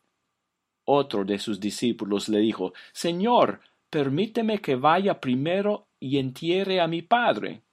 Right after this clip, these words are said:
Jesús le dijo: "Sígueme, deja que los muertos entierren a sus muertos".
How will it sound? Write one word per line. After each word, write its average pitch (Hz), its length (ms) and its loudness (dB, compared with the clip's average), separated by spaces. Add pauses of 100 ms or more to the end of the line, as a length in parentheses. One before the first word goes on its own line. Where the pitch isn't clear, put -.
(640)
Jesús 156 380 -2
le 135 140 6
dijo: 131 380 4 (200)
"Sígueme, 156 680 2 (600)
deja 170 600 -2
que 160 120 -4
los 139 240 0
muertos 156 760 0
entierren 151 840 -2
a 143 140 0
sus 165 200 -4
muertos". 190 760 -2